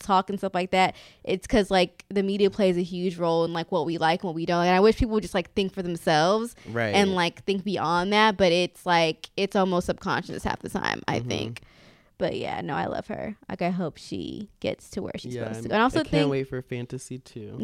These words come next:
Speaker 1: Yeah, like, I think Kanye, I think 'cause he made himself Kanye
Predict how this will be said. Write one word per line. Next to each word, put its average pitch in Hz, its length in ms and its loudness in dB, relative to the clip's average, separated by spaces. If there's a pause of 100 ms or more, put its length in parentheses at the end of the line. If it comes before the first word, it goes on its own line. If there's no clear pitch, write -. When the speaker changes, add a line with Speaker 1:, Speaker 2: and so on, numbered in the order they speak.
Speaker 1:
Yeah, 208 320 6
like, 185 140 6
I 220 80 6
think 285 200 2
Kanye, 262 800 0 (220)
I 247 60 0
think 262 120 -2
'cause 294 140 -4
he 254 100 -4
made 196 440 2
himself 196 460 -2
Kanye 208 680 0